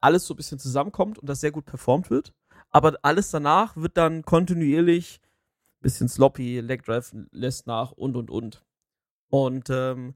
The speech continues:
da ist es halt ganz cool, das anzuwenden, weil du hast einfach einen viel höheren Spielraum für einen Progress, den du machen kannst und musst dann nicht immer nur sagen, „Ja, okay, nimm halt, ähm, jetzt dann eigentlich weniger Gewicht“, weil ich meine, du bist ja nicht so gut auf Reps,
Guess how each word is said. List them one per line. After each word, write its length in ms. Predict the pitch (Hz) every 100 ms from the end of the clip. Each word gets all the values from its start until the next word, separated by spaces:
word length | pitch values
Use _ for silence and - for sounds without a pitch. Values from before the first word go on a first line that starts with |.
| _
da 100 | -
ist 120 | 175
es 100 | 175
halt 120 | 170 -
ganz 200 | 139 -
cool, 100 | -
das 120 | 143 -
anzuwenden, 640 | 156 - 139 135 113 147
weil 100 | 131
du 100 | 135
hast 280 | 143 - -
einfach 200 | 139 139
einen 160 | 131
viel 300 | - 180 175
höheren 380 | 156 156 147 135
Spielraum 840 | - - 185 196 127 131 135 180 _ _ _
für 760 | - - 135 135 139 139 139 _ _ _ _ _ _ _ -
einen 180 | 143 139
Progress, 420 | 151 156 135 127
den 120 | 143
du 80 | 135
machen 260 | 135 160 139
kannst 540 | 117 113 180 - - _
und 120 | 131
musst 280 | 117 147 -
dann 100 | 131
nicht 220 | 131 147
immer 120 | 127 131
nur 140 | 131
sagen, 320 | 135 131 135
„Ja, 100 | 113
okay, 220 | 104 -
nimm 240 | 123 123 143
halt, 320 | 131 131 - _ _ _ _
ähm, 440 | 123 127 127 139 -
jetzt 400 | - 131 127 -
dann 200 | 123 123 _ -
eigentlich 400 | 123 139 139 127
weniger 280 | 135 165
Gewicht“, 440 | 160 147 170 180 -
weil 140 | 127
ich 80 | 127
meine, 180 | 123 127
du 80 | 117
bist 260 | - 139
ja 60 | 139
nicht 120 | 135
so 60 | 135
gut 140 | 135
auf 140 | 123 123
Reps, 380 | 160 - -